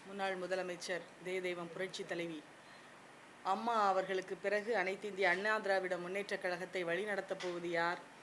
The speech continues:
அடுத்த பொதுச் செயலாளர் யார் என்ற பல்வேறு கேள்விகள் இன்றைக்கு பொதுமக்களிடையேயும் கட்சியினரிடையேயும்,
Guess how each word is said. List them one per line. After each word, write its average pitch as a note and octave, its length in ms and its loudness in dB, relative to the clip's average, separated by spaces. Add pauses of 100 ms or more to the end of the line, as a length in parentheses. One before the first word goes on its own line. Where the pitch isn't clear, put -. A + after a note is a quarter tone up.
(240)
அடுத்த G3 560 4 (380)
பொதுச் G#3 220 -2
செயலாளர் F3+ 520 2
யார் E3+ 320 4 (440)
என்ற G#3 260 2
பல்வேறு A3+ 580 2
கேள்விகள் G#3+ 500 0
இன்றைக்கு F#3 480 -2
பொதுமக்களிடையேயும் G3+ 880 0
கட்சியினரிடையேயும், F#3 1080 -2